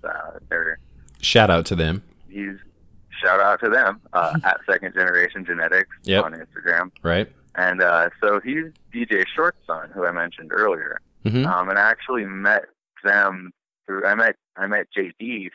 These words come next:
Speaker 1: through, uh, contacting, um, an email through D J's company. And we ended up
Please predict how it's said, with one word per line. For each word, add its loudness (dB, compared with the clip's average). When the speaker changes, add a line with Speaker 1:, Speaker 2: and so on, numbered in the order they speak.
Speaker 1:
through, -2
uh, -6
contacting, -2
um, -10
an -16
email -4
through -6
D -8
J's 0
company. -10
And -6
we -2
ended 0
up 2